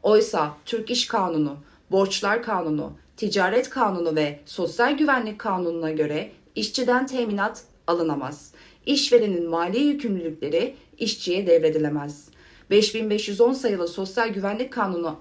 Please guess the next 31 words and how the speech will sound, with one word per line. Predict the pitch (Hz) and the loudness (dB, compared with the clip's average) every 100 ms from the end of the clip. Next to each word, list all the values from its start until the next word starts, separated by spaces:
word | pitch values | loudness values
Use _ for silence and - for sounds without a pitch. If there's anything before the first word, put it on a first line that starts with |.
| - | -4
açıkça | 160 - 294 320 | -2 0 0 2
belirtiyor | 240 208 175 - 160 143 | 2 2 -2 0 -2 -2
ki, | 147 185 247 - - - | -4 -6 -6 -10 -20 -4
işveren | 247 - 247 262 302 | 0 2 4 4 4
primlerini | 285 254 262 269 285 311 | 2 0 2 2 2 2
ve | 220 190 | 0 -2
S | - 214 | -4 0
G | 214 240 | 4 4
K | 277 | 4
yükümlülüklerini | 311 247 240 202 175 175 165 165 196 294 - - | 0 0 -4 -4 -4 -2 0 0 0 -4 -8 -4
işçiye | 254 247 208 202 | -2 -2 0 0
devredemez. | 196 180 160 151 143 110 - - - - | 0 2 0 0 -4 -8 -12 -20 -20 -14
Bu | - 220 | -4 -2
ihlal | 233 196 202 185 185 | 0 0 2 0 0
hem | 214 277 302 | 4 6 6
idari | 247 196 180 170 262 302 - | 2 2 2 2 0 -2 -10
hem | - 269 285 | -2 0 0
cezai | 185 196 185 196 190 | 2 2 4 2 2
yaptırımı | 180 160 - 156 160 | 2 0 0 -2 0
olan | 151 151 147 | -2 0 -2
bir | 143 | -2
durumdur. | 147 147 147 143 143 - _ - - - | -4 -4 -6 -8 -12 -16 _ -20 -20 -10
Siz | 339 302 | -2 2
de | 254 226 | 2 2
benzer | 226 226 226 | -2 0 2
bir | 220 202 | 2 0
durum | 190 185 | -2 -4
yaşadıysanız | 196 202 233 185 175 180 220 247 - | -4 -4 -4 -4 -6 -6 -4 -6 -6
lütfen | 294 - 226 202 | -8 0 0 0
yorumlarda | 170 170 160 196 240 | -2 -2 -2 -2 -2
paylaşın. | 202 156 143 135 151 | 0 0 -2 -6 -10